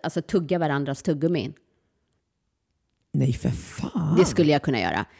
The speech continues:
Speaker 1: Vi sä-, vi säger typ att du är så törstig och du har sån äcklig smak i munnen.
Speaker 2: Mm.
Speaker 1: Och så har din partner precis stoppat in ett tuggummi i munnen.
Speaker 2: Precis stoppat in. Det är viktigt att anmärka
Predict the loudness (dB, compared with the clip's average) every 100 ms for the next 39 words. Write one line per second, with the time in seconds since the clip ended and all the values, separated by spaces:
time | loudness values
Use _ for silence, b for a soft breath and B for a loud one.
0 | b 2 4 4 6 4 8 8 8 6
1 | 2 2 0 -2 0 4 6 6 4 -2
2 | -10 -12 -6 4 8 8 6 4 2 2
3 | -2 0 0 -2 -10 b b b 2 2
4 | 2 0 -2 -2 -6 -4 -4 -4 -4 0
5 | 0 0 0 -2 0 4 6 6 2 -4
6 | -8 -10 _ _ -4 2 2 2 -4 _
7 | -4 2 4 4 2 4 2 2 -2 -2
8 | -2 -2 -2 -4 -2 0 -2 0 0 2
9 | 4 6 4 2 -2 4 6 6 6 4
10 | 4 4 4 4 6 4 4 2 2 2
11 | 4 6